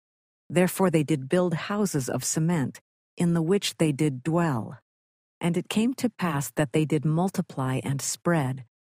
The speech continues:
and did go forth from the land southward to the land northward, and did spread in so much that they began to cover the face of the whole earth, from the sea south to the sea north, from the sea west to the sea east.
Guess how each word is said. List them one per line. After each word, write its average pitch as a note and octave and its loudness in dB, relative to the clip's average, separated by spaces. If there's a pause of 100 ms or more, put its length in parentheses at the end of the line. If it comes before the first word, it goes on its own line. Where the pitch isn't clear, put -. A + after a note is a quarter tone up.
(180)
and D3+ -2
did D#3 -2
go F3+ 4
forth G#3 0
from D#3 -2
the D3 0
land C#3+ 0
southward C#3+ -2
to F3 -2
the D#3 0
land C#3+ 0
northward, D#3 -2 (540)
and D#3 -2
did D3+ -4
spread G#3+ 0
in F3 0
so A3 -2
much G#3+ 0
that - -2
they D#3+ 2
began D#3+ 0
to E3 -4
cover F3+ -2
the D#3 -2
face F#3+ -2
of B2+ -6
the D3 -2
whole D#3+ -2
earth, C#3+ -4 (460)
from E3+ 0
the D3+ -2
sea E3 -2
south E3+ -4 (220)
to F#3 -2
the D#3+ 0
sea - 0
north, D#3 -2 (380)
from F3 2
the D#3 0
sea E3 -2
west E3+ -4
to E3 -2
the D3 -4
sea D#3 -4
east. E3 -4